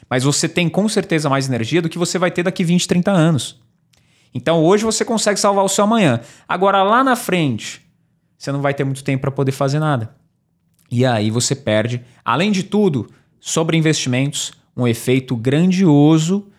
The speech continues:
que é dos juros compostos. Sobre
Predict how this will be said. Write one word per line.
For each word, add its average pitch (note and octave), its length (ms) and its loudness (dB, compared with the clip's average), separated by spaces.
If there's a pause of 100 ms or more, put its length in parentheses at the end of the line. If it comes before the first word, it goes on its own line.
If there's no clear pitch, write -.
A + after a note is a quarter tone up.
(140)
que D3 200 -2
é C#3 320 -2 (120)
dos C#3+ 200 -4
juros B2 300 -4
compostos. - 760 -10 (760)
Sobre D#3 540 -4